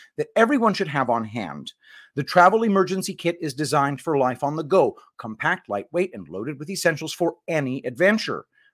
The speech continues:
Whether it's a road trip, a hike, or just the unpredictability of daily life, you'll be ready. Next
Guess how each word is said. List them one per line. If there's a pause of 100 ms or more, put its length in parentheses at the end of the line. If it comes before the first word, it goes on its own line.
(100)
Whether
it's
a
road
trip,
a
hike,
or
just
the
unpredictability
of
daily
life, (720)
you'll
be
ready. (800)
Next